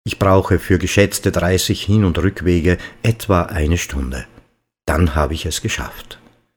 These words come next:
Alle Bilder, mehr als hundert Stück, stehen fein säuberlich nebeneinander in den untersten Etagen der Regale. Wir haben nicht daran gedacht, ein Handtuch mit in den Keller zu nehmen,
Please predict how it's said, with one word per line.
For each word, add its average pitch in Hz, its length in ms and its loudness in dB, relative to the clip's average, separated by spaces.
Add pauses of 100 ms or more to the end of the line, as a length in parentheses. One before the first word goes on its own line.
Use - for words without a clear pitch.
(340)
Alle 151 220 4
Bilder, 80 420 0 (280)
mehr 143 280 4
als 104 280 0
hundert 123 280 6
Stück, - 320 0 (240)
stehen 76 360 -2
fein 92 320 2
säuberlich 80 640 -2
nebeneinander 82 760 2 (240)
in 80 100 -2
den 71 140 0
untersten 107 500 -2
Etagen 65 520 -6
der 82 120 -2
Regale. 62 520 -8 (1500)
Wir 85 160 2
haben 85 200 2
nicht 95 360 0
daran 85 240 4
gedacht, 87 400 0
ein 71 160 -2
Handtuch 78 480 -4
mit 76 220 -6
in 76 80 -4
den 71 100 -4
Keller 82 300 -2
zu - 140 -4
nehmen, 76 380 0